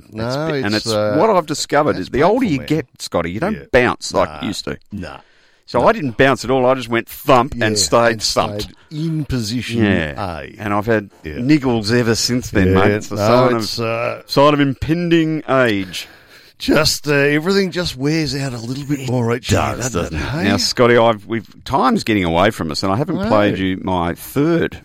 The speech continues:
Speaker 1: um, number three
Speaker 2: Right.
Speaker 1: on my list of Rutsy's best three-piece bands.
Speaker 2: Good.
Speaker 1: So we must do that.
Speaker 2: All right.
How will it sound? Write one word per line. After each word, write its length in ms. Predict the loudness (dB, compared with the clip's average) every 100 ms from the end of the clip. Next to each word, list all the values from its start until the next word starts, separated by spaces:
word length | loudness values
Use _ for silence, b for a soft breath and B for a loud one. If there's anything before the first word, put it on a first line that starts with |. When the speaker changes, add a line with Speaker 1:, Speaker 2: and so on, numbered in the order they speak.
| _ -8
Speaker 1:
um, 480 | -6 -4 -4 -2 2
number 160 | 2
three 420 | 2 -2 -2 -2 2
Speaker 2:
Right. 120 | 2
Speaker 1:
on 80 | 4
my 100 | 0
list 300 | -2 -4 -8
of 140 | -8
Rutsy's 460 | -6 -6 -6 -8 -6
best 360 | -6 -6 -10
three-piece 540 | -12 -10 -10 -8 -10 -8
bands. 340 | -6 -4 2
Speaker 2:
Good. 240 | 4 4 2 B
Speaker 1:
So 140 | -4 -2
we 100 | 0
must 320 | 0 0 2
do 160 | 2
that. 220 | 2 0 0
Speaker 2:
All 100 | 0
right. 180 | 0